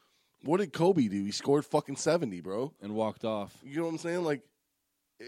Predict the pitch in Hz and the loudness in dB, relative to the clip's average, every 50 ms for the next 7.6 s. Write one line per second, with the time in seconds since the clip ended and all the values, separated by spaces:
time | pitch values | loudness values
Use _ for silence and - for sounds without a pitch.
0 | 135 - 147 139 135 135 147 147 151 147 135 135 127 110 156 160 185 202 170 147 | -14 -12 -12 -10 -10 -10 -12 -12 -12 -8 -8 -8 -2 0 2 4 4 4 2 0
1 | 117 - - - 170 175 175 156 147 117 123 147 180 196 - - 120 117 - - | 0 0 2 4 6 8 8 8 6 6 6 6 6 6 4 -2 -6 -2 2 2
2 | 160 175 156 131 120 113 120 110 117 156 175 160 156 139 143 131 113 107 104 110 | 2 4 4 2 2 2 2 2 0 2 2 2 2 0 -2 -4 -4 -4 -6 -8
3 | - _ 143 143 - 123 123 117 110 139 151 180 180 - 98 73 - 95 87 82 | -4 _ 0 0 0 0 -6 -2 2 2 2 2 2 -2 -6 -6 -6 -10 -10 -6
4 | 92 123 151 185 180 160 131 120 117 127 147 175 151 117 - - 110 107 104 104 | 0 2 2 2 2 0 -4 -2 0 2 2 0 0 -4 -8 -8 -8 -8 -6 -6
5 | 104 104 104 101 101 101 110 139 151 135 110 101 107 92 - - _ 156 139 98 | -6 -6 -6 -4 -4 -2 0 0 -2 -2 -4 -6 -6 -8 -8 -6 _ -6 -6 -6
6 | - - - - - - - _ - 127 135 131 151 165 185 180 180 175 170 - | -8 -16 -20 -20 -20 -20 -14 _ -2 -2 2 4 6 6 6 4 2 0 -2 0
7 | - 170 170 - - 120 113 117 110 - - 107 | 0 0 0 2 0 0 0 0 -2 -2 -4 -4